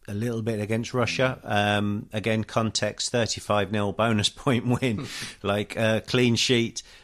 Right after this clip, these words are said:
Speaker 1: That, that's not to be sniffed at, but it wasn't, whatever the Ireland camp says, it wasn't a, a fluent performance.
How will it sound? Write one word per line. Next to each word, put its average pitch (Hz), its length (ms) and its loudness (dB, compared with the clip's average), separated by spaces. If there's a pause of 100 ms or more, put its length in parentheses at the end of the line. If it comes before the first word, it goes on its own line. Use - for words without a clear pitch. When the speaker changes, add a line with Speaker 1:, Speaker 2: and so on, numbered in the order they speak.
Speaker 1:
That, - 220 -4
that's 127 200 0
not 131 160 0
to - 100 -6
be 110 200 0
sniffed - 480 0
at, 95 260 0
but 131 140 2
it 151 80 2
wasn't, 165 440 2 (240)
whatever 135 680 2 (320)
the 110 120 0
Ireland 104 300 0
camp 95 260 -4
says, 98 300 0
it 92 120 -6
wasn't 113 320 0
a, 101 260 -4
a 110 80 -10
fluent 101 480 -2
performance. 95 760 -6